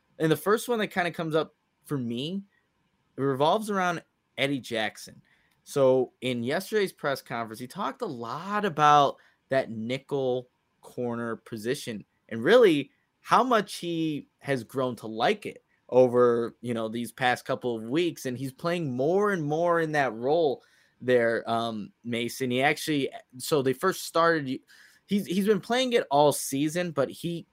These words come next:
pointed out to the week five game against the Las Vegas Raiders to shut down Darren Waller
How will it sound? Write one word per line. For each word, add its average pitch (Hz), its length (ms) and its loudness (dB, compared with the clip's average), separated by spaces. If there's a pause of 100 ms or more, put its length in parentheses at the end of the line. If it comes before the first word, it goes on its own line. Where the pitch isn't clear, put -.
pointed 156 300 -4
out 139 220 2
to - 140 -10
the 117 100 -4 (140)
week 143 220 -4
five 131 280 2
game 120 300 -4
against 117 320 -8
the 120 80 -6
Las 113 240 -4
Vegas 113 340 -8
Raiders 120 340 -4 (120)
to - 100 -12
shut 127 300 -6
down 117 200 -4
Darren 110 260 -8
Waller 135 500 2